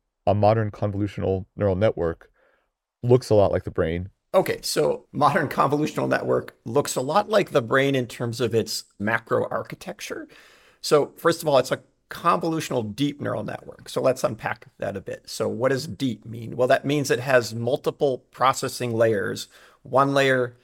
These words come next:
Speaker 2: feeds the next layer, feeds the next layer, feeds the next layer. And typically, such networks would have at least three, but often now they can have hundreds.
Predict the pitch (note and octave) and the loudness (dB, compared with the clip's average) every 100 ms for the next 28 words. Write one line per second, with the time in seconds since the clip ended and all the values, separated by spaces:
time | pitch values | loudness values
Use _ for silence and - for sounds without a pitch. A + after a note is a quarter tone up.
0 | _ - C3 A#2 A2 A#2 B2 - A#2+ A2+ | _ -6 -4 -2 -2 2 2 2 2 2
1 | A2 G#2 - _ A2+ G2 - A2+ A#2 - | 2 -4 -10 _ -8 -6 -4 -4 -4 -4
2 | G#2+ G#2+ F#2+ - - G2+ - G#2 G#2+ - | -2 -2 -4 -8 -16 -14 -8 -6 -6 -8
3 | - - - _ - F3 - - - _ | -10 -10 -20 _ -2 -2 -6 -20 -20 _
4 | _ - G#3+ A3 F#3 F3 D#3+ - _ _ | _ 0 2 2 4 4 4 -2 _ _
5 | _ _ _ - D3 - C3 A#2+ C3+ - | _ _ _ -2 0 0 -2 -4 -10 2
6 | B2+ B2 C3 F3+ - - B2+ C3+ B2+ A#2+ | 2 2 0 -2 -4 -8 -4 0 0 4
7 | A#2+ - - - A#2+ A#2+ A#2+ A2 G#2 G2 | 4 6 4 4 2 2 2 0 -4 -4
8 | G#2 - F#3+ F#3 D#3 D3 B2+ C3 | -6 0 2 2 4 4 4 -8